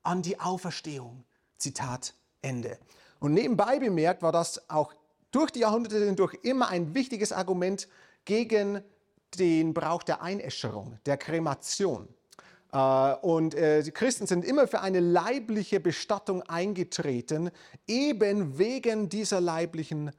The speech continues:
Auferstehungshoffnung. Das wäre jetzt ein eigener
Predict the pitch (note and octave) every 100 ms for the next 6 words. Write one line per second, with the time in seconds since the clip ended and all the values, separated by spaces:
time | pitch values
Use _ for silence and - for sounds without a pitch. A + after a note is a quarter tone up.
0 | _ C#3+ C#3 C3+ - A#2+ A2+ - G2+ -
1 | - - B2 F3 F3+ D#3+ - E3+ A3+ A3
2 | G#3